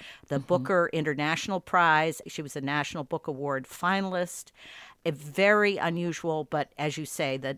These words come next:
Speaker 1: translation is so smooth. And it's a, a group of short, uh, sort of chapters, vignettes, essays, and short stories that, uh, follows the idea of travel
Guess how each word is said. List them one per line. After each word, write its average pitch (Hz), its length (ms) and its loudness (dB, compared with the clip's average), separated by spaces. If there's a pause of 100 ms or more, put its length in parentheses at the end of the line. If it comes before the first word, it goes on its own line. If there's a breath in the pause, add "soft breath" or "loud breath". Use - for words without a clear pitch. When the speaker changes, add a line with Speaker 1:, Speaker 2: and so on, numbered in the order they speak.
Speaker 1:
translation 175 760 -2
is 131 140 -6
so 220 440 0
smooth. 139 600 -4 (220)
And 139 420 -2 (380 loud breath)
it's 165 340 -2
a, 151 320 2 (180)
a 165 100 -4
group 247 500 -2
of 151 240 4
short, 196 480 0 (200)
uh, 143 220 -2
sort 160 240 -6
of 143 240 -8 (340)
chapters, 277 760 -4
vignettes, 202 680 -2 (220)
essays, 165 760 0
and 170 240 0
short 185 320 -2
stories 196 640 -2 (460 loud breath)
that, 170 600 0
uh, 170 640 0
follows 196 560 6
the 185 140 0
idea 175 500 0
of 160 220 -6
travel 151 680 0